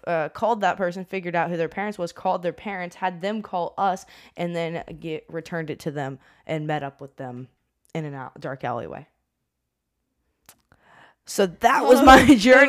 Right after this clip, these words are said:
Speaker 2: that's
Speaker 1: of
Speaker 2: the weird
Speaker 1: finding an
Speaker 2: part.
Speaker 1: iPhone eleven Pro on the side of the road. <laughs> That didn't happen. No, that actually did happen, though. Um,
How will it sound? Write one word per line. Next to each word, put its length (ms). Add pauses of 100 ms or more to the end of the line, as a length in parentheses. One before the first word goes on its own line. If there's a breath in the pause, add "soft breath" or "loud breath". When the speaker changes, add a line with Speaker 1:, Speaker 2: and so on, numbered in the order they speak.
(100)
Speaker 2:
that's 160
Speaker 1:
of 120
Speaker 2:
the 80
weird 140
Speaker 1:
finding 380
an 80
Speaker 2:
part. 220
Speaker 1:
iPhone 440
eleven 360
Pro 540 (400 loud breath)
on 300
the 60
side 260
of 60
the 80
road. 220
<laughs> 500
That 240
didn't 200
happen. 460 (380 loud breath)
No, 200
that 140
actually 280
did 140
happen, 320
though. 220
Um, 360